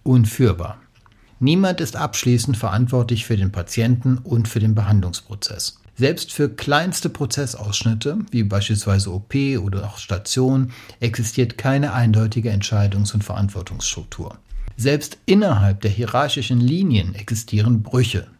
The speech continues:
Denken Sie an die entscheidungsfähige Geschäftsführung, Chefärztinnen beziehungsweise Chefärzte. Nebenbei bemerkt, wer führt eigentlich die Gruppe der Chefärzte?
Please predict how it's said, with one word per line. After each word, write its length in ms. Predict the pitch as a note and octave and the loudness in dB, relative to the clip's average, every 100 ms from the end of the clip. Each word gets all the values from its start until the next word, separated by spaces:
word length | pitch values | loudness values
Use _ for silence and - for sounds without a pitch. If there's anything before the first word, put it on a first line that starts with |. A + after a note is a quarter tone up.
| - - | -16 0
Denken 320 | A#2+ B2 A#2+ | 4 6 6
Sie 100 | G#2+ | 4
an 120 | G2+ | 4
die 80 | G2+ | 4
entscheidungsfähige 840 | G2+ G2+ A2+ A2+ A#2 A2 A2+ G#2+ G2+ | 2 2 0 2 0 0 0 2 2
Geschäftsführung, 1000 | G2+ - A2+ A2+ - A#2+ G#2+ G#2+ A2 A2 - - | 0 0 -2 -2 -6 -2 0 2 2 0 -12 -12
Chefärztinnen 880 | - A#2 A2 G#2 G2+ - G#2+ G#2 G#2 | -2 -2 -2 -4 -4 0 4 6 4
beziehungsweise 500 | G2+ A2+ G#2+ A2 A#2+ | 2 0 0 0 -2
Chefärzte. 680 | A2 C#3+ - D#2+ - - - _ _ - | -2 -4 -6 -12 -14 -18 -20 _ _ -6
Nebenbei 480 | G2+ F#2+ F#2+ G#2 A#2 | 0 0 2 2 2
bemerkt, 560 | A#2 A2+ A2+ A2+ A2 F2 | 2 2 2 0 -2 -4
wer 120 | F#2+ | -2
führt 220 | F#2 D#3 E3+ | 0 0 0
eigentlich 380 | A2 G2+ G2+ | 2 2 2
die 100 | G2+ | 0
Gruppe 320 | G2+ G2+ G#2+ G#2 | -2 0 -2 -2
der 120 | F2+ | -4
Chefärzte? 680 | - D#3+ - F2+ - - | -4 -6 -8 -12 -12 -16